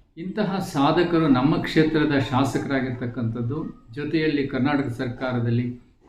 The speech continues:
ದೆಹಲಿಯ ಪ್ರತಿನಿಧಿಗಳಾಗಿರ್ತಕ್ಕಂಥದ್ದು ನಮ್ಮೆಲ್ಲರಿಗೂ ಒಂದು ಸಂತೋಷವನ್ನು ತಂದಿದೆ.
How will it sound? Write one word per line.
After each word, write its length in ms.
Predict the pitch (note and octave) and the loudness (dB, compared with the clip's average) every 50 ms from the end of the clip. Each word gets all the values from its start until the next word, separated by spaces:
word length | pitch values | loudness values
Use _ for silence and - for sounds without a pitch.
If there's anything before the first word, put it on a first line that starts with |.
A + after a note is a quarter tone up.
| - C3 | -8 -4
ದೆಹಲಿಯ 340 | C#3+ C#3 D3 C#3 C#3+ C#3 | -2 -2 0 2 0 0
ಪ್ರತಿನಿಧಿಗಳಾಗಿರ್ತಕ್ಕಂಥದ್ದು 1400 | - - A#2+ A#2+ A2+ D3 D3+ D3 D3 C#3 B2+ C3 B2+ B2 B2 A#2+ A2+ - A#2+ A#2 - A#2+ A2 A2 - B2 A2+ A#2 B2 | 0 0 -2 -2 0 0 0 2 2 2 2 2 2 2 0 0 0 -2 -4 -4 -2 -2 -2 -2 -2 -4 -4 -2 2
ನಮ್ಮೆಲ್ಲರಿಗೂ 580 | A#2+ A#2 A#2 A#2 C3 D3 D#3 E3 D#3+ D#3 D#3 D#3 | 2 4 4 6 6 6 6 6 6 6 6 4
ಒಂದು 220 | D3+ C#3 C3+ B2 | 6 6 4 4
ಸಂತೋಷವನ್ನು 680 | A#2 B2+ B2 A#2+ A#2 C#3 C3+ A#2+ A#2 - B2 A#2+ A#2 A2+ | 4 2 4 4 4 4 2 0 0 2 2 4 4 4
ತಂದಿದೆ. 360 | A2+ A2+ A2 A2+ A2 A2 C3 | 2 2 2 2 2 2 0